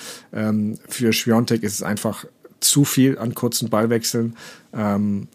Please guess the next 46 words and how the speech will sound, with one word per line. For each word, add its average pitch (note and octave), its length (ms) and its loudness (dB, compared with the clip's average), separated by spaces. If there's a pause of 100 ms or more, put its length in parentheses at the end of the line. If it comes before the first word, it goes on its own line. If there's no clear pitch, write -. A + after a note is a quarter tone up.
wobei G#2+ 300 4
mich A2+ 160 4
schon A#2 140 2
überrascht A2 340 2
hat, G#2 100 0
dass G#2 120 0
sie A#2+ 80 0
auch G#2 80 0
bei G#2+ 120 -2
den G2+ 140 2
mittellangen F#2+ 460 2
ein F#2 80 0
bisschen G2+ 260 -4
unterlegen F#2+ 480 0
war. G2+ 240 2 (400)
Ähm, G2+ 260 -4
aber G2+ 160 -2
sie G#2+ 60 4
hat A2+ 80 2
einfach G#2+ 240 0
zu - 140 -4
viele A2 180 -2
Fehler A#2 300 4
gemacht. F#2+ 400 0
Im G#2+ 80 -2
ersten A2 260 -2
Satz A2 400 -2 (140)
war A2+ 160 2
das A#2 180 2
ehrlicherweise A2 560 0
auch G#2 60 -6
bei A2 120 0
beiden B2+ 360 4
noch C#3 160 2
der B2+ 140 4
Fall, B2+ 340 4 (480)
aber G#2+ 260 2
im G2+ 120 -4
zweiten A2+ 420 2
hat G#2+ 160 -2
dann G#2+ 80 0
Rybakina G#2 500 -2
richtig A2+ 380 -2
gut A#2+ 180 -2
gespielt. A2+ 640 0
Ähm, G2 360 -2